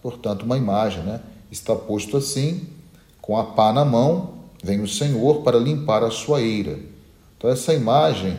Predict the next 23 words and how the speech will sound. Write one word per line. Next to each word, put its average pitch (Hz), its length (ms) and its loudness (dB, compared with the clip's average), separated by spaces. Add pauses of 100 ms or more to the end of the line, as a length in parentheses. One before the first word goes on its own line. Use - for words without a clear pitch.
ela 107 180 -2
não 107 180 -4
deve 147 200 0
ser 147 180 -4
uma 120 140 -2
imagem 104 400 0
assustadora 98 720 -2
para 98 220 0
nós. 85 400 -4 (680)
Não - 80 -8
devemos 170 280 0
nos 147 160 2
assustar, - 1000 -2 (220)
mas 113 160 0
entender 151 640 2
o 104 160 -2
que 120 160 -2
ela 120 180 4
significa. - 760 -4 (560)
Significa 139 360 -2
que 143 220 -4
este 147 260 0
tempo 151 600 0